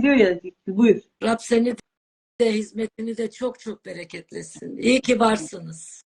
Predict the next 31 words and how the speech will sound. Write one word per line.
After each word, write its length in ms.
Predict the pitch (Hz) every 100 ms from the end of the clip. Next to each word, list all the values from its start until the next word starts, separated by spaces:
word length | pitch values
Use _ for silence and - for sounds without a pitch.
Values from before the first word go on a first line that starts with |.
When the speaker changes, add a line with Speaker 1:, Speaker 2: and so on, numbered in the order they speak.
| _ _ _ _ -
Speaker 1:
Amin. 360 | 165 160 165 - - _
Sen 300 | - 208 208
de 80 | 180
öyle 200 | 170 170
Cennet 280 | 170 170 170
ablacığım. 320 | 170 175 175
Sen 220 | 208 196
de 60 | 180
iyi 140 | 170
ki 120 | -
varsın. 500 | 175 175 - 175 170
Aydın 360 | - 180 180 180
abi, 340 | 170 170 170 - -
tüm 240 | - 190 185
çocuklar, 560 | 185 170 170 175 175 170 - - -
Lukas, 400 | 180 185 180 180
hepiniz 340 | 220 226 185
iyi 140 | 190 202
ki 100 | 202
de 140 | 185
varsınız. 520 | 175 175 - 185 196
Biz 140 | 185 170
de 60 |
sizleri 360 | 170 175 180 175
çok 200 | - 202
seviyoruz. 540 | - 185 170 170 220 - _ _ -
Rab 120 | 190
sizleri 400 | 202 202 196 190
çok 240 | 190 208 -
bereketlesin 880 | 196 190 196 - 185 185 220 240 - _ -
ve 280 | 202 214